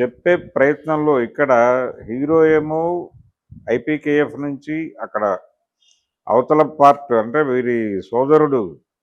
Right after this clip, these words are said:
అక్కడ తమిళ ఈలం ఫైటర్స్లో ఉన్నట్టుగా లొకేట్ చేస్తున్నారు.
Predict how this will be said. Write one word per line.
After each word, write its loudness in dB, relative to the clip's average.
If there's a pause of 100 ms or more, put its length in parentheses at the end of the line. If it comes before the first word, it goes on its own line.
(800)
అక్కడ -4
తమిళ 0
ఈలం 2
ఫైటర్స్లో -2
ఉన్నట్టుగా -2
లొకేట్ 0
చేస్తున్నారు. -4